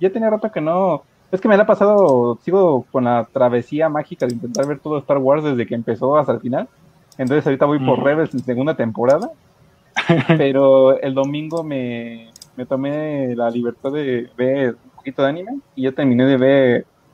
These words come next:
Speaker 1: Kimetsu no Yaiba o Demon Slayer, como lo conozcan.
Speaker 2: Ujú.
Speaker 1: Y bueno, al menos la primera temporada,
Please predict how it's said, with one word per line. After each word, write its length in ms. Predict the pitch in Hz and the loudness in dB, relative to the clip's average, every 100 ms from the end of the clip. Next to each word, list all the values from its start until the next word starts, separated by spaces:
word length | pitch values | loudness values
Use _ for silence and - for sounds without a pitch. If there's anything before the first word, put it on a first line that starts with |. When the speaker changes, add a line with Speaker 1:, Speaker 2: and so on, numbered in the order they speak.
| _ _ | _ _
Speaker 1:
Kimetsu 360 | - 127 127 147 | 0 0 0 0
no 100 | 127 | 2
Yaiba 380 | 113 123 147 135 | 4 4 4 2
o 200 | 117 113 | 2 0
Demon 280 | 135 139 | -2 -2
Slayer, 260 | 117 123 151 | 0 0 -2
como 180 | - 117 | -8 -8
lo 40 | |
conozcan. 380 | - 120 147 277 - _ _ _ _ _ _ - | -6 -6 -6 -14 -16 _ _ _ _ _ _ -10
Speaker 2:
Ujú. 260 | 123 131 131 | -8 -4 0
Speaker 1:
Y 520 | 123 117 113 113 120 | 2 2 2 2 4
bueno, 200 | 190 196 | 4 2
al 80 | 160 | 2
menos 160 | 151 165 | 4 4
la 60 | |
primera 220 | 127 123 127 | 4 0 0
temporada, 360 | 135 139 170 | 2 2 0